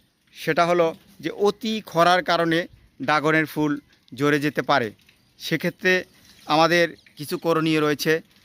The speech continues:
কারণ অতি খরার কারণে ড্রাগনের যে ডালগুলো রয়েছে, এই ডালগুলো, এই ড্রাগন গাছের এই ডালগুলো শুকিয়ে যায়, যার ফলে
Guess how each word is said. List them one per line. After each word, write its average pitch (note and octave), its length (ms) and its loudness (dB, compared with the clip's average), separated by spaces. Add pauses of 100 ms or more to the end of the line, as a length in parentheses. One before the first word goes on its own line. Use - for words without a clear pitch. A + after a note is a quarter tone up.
(160)
কারণ E3+ 380 4 (200)
অতি F3 220 -4
খরার D#3+ 380 0 (340)
কারণে D#3 420 0 (360)
ড্রাগনের E3 540 2 (460)
যে D#3 400 0 (440)
ডালগুলো D3+ 560 0
রয়েছে, D#3+ 440 0 (560)
এই D#3 160 2
ডালগুলো, D#3 580 0 (680)
এই E3 200 -2
ড্রাগন D#3 320 0
গাছের E3+ 240 -2
এই E3 100 0
ডালগুলো D#3 520 0 (280)
শুকিয়ে F#3 460 -2
যায়, A#2+ 260 0 (1120)
যার D#3 280 2
ফলে F3 360 0